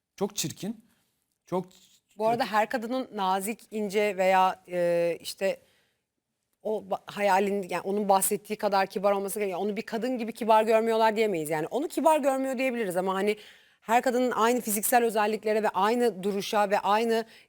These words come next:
Speaker 2: e, ses tonuna, aynı
Speaker 1: Evet.
Speaker 2: el kol hareketlerine, jest mimiklere sahip olması asla beklenemez.
Speaker 1: Aslında yanlış tanımladım.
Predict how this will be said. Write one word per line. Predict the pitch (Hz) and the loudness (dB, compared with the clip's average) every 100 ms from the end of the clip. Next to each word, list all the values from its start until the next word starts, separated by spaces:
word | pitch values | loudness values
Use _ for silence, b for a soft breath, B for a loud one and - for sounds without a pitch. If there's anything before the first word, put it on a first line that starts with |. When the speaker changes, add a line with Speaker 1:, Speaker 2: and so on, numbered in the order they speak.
| _ | _
Speaker 2:
e, | 180 180 175 | 0 2 2
ses | 220 214 | -2 -2
tonuna, | - 214 214 190 | 0 0 2 2
aynı | 214 226 | 0 0
Speaker 1:
Evet. | 202 196 | 4 4
Speaker 2:
el | 151 | 4
kol | - 240 | -2 -2
hareketlerine, | 220 208 208 208 208 214 196 | 0 0 -2 -2 -2 -2 0
jest | 208 208 | -2 -2
mimiklere | 214 208 208 214 | -4 -2 -2 0
sahip | 220 208 220 | 2 2 2
olması | 214 220 220 | -2 -2 -2
asla | 240 220 202 | -2 0 0
beklenemez. | 196 220 202 147 160 | 0 -2 -2 -4 -4
Speaker 1:
Aslında | 180 202 | -2 0
yanlış | 190 196 | -2 -2
tanımladım. | - 147 123 117 110 | -4 -4 -2 -4 -6